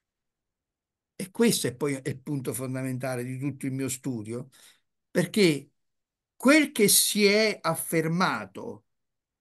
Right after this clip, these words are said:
dopo la fase del monoteismo, diciamo dopo la rivoluzione francese, dopo l'illuminismo, non è stata la vera e propria filosofia dell'idealismo, cioè direbbe che l'idealismo che è capace di fondare se stesso,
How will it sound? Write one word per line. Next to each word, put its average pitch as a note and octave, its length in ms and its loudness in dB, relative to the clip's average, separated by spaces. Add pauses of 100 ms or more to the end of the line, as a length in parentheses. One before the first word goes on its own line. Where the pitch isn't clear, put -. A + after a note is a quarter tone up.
dopo F3+ 1000 4 (560)
la C3+ 180 -2
fase F#3 360 2
del D#3 180 0
monoteismo, C#3+ 840 -2
diciamo E3 380 2
dopo F3 240 2
la D#3 120 2
rivoluzione D3+ 560 -2
francese, C3+ 540 -2
dopo D#3 220 0
l'illuminismo, D3+ 500 -4 (460)
non C4+ 400 6
è D#4+ 140 2
stata D3 720 0
la C#3+ 200 -6
vera E3 480 2
e C#3+ 120 -4
propria D#3 460 -2
filosofia C#3 760 -6
dell'idealismo, B2 840 -8
cioè C#3 180 -4
direbbe D3+ 500 -2
che D3+ 80 -2
l'idealismo D#3+ 920 0 (300)
che E3 140 2
è D#3 100 0
capace D#3 640 0
di D3 120 -2
fondare C#3+ 460 -4
se C3 140 -4
stesso, - 420 -8